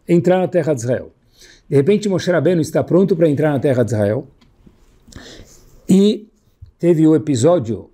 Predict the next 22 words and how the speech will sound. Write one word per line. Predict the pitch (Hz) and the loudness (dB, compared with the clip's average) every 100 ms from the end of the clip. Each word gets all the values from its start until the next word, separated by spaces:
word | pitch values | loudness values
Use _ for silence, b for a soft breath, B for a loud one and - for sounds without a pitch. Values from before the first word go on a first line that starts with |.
| _ | _
que | - | -8
ele | 139 | -6
acabou | 123 123 139 | -4 0 0
batendo | 117 135 120 104 | 0 -2 -2 -4
na | 98 | -4
pedra, | 147 160 170 | -2 0 -2
como | - 110 | -4 -6
todo | 127 | -4
mundo | 113 110 | -2 -2
conhece, | 113 139 190 185 | -2 0 0 2
e | |
ele | 202 | 0
acabou | 160 139 160 | 0 0 2
não | 160 | 2
entrando | 156 156 147 | 0 0 0
na | 131 | 0
terra | 143 120 | 0 -2
de | 113 | -2
Israel. | 113 - - _ b b b b b b b _ - | -4 -4 -10 _ b b b b b b b _ -4
Assim, | 120 - 202 202 202 | -2 0 2 2 0
Rashi | 151 175 - | -2 -2 -4
explica | - - 143 135 139 156 | -10 -4 0 0 0 -4